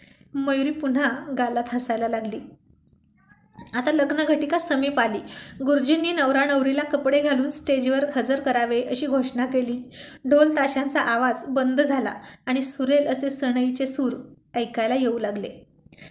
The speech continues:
आणि आता हॉल खचाखच भरला होता. मधून वधूवरांना एंट्रीसाठी रस्ता होता आणि कोमल गेली मयुरीला बोलवायला तिच्या रूममध्ये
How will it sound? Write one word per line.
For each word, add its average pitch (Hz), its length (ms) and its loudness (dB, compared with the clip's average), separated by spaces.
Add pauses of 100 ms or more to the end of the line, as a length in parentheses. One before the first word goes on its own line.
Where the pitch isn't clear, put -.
(140)
आणि 226 220 -2
आता 226 180 -2
हॉल 233 320 -2
खचाखच 247 440 -2
भरला 247 260 0
होता. 240 340 -4 (380)
मधून 269 440 2
वधूवरांना 254 800 2
एंट्रीसाठी 254 800 0
रस्ता 240 360 -2
होता 247 440 -4 (300)
आणि 226 160 -4
कोमल 247 340 0
गेली 277 600 0 (120)
मयुरीला 254 500 4
बोलवायला 247 480 2 (640)
तिच्या 311 220 -2
रूममध्ये 254 440 -2